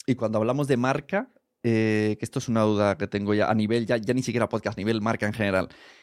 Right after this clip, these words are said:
Porque cuando yo he registrado marcas como Nación Podcast,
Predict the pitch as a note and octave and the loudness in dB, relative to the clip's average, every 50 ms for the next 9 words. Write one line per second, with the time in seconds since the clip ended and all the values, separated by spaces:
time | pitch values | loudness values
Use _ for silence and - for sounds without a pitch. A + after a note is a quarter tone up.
0 | _ _ _ - A2 - A2 G2+ G#2+ G2 G#2+ G#2 G#2+ A#2+ - A#2+ - - - G#2 | _ _ _ -6 -2 0 0 2 2 2 2 2 2 0 -2 -4 -2 -2 0 0
1 | A2 A2+ A#2+ - B2+ - A2 A2 A2+ G#2+ G#2+ A2+ A#2+ G2 - B2 B2+ - - D3+ | 0 0 0 -2 -4 -2 -2 0 2 2 2 0 0 0 -2 -2 -2 0 -2 -2
2 | E3+ - | -2 -2